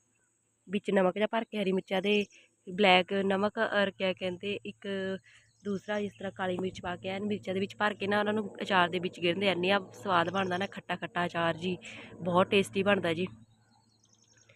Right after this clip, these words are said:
ਤੇ ਹਜੇ ਤਾਂ ਇਹ ਕੱਚੇ ਆ ਜੀ, ਇਹ ਥੋੜ੍ਹੇ ਜਿਹੇ ਮੈਨੂੰ ਲੱਗਦਾ ਪੱਕਦੇ ਹੁੰਦੇ ਜੀ ਜਾ ਕੇ, ਮੈਨੂੰ ਲੱਗਦਾ ਦਸਵੇਂ ਗਿਆਰ੍ਹਵੇਂ ਮਹੀਨੇ 'ਚ ਪੱਕੂਗੇ ਜੀ ਜਾ ਕੇ ਆਹ।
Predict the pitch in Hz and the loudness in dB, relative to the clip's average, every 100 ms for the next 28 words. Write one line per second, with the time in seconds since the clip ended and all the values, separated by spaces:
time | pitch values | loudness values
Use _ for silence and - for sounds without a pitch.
0 | _ _ _ _ - 214 220 208 233 220 | _ _ _ _ -2 0 2 4 4 2
1 | 202 208 202 196 226 226 - 202 208 196 | -2 2 0 2 2 2 -2 -2 -2 0
2 | 202 202 214 196 190 202 196 - 190 196 | -2 0 0 2 2 2 0 0 -4 -2
3 | 180 175 190 190 185 - 180 180 175 175 | -2 -4 -2 2 2 2 -2 0 0 0
4 | 185 185 180 - 208 208 202 185 202 214 | -2 -2 -4 -4 -4 0 4 4 2 0
5 | 220 196 180 - 165 165 185 196 185 180 | 0 -2 -8 -6 -4 -2 -2 -2 -2 -2
6 | 190 214 | 2 2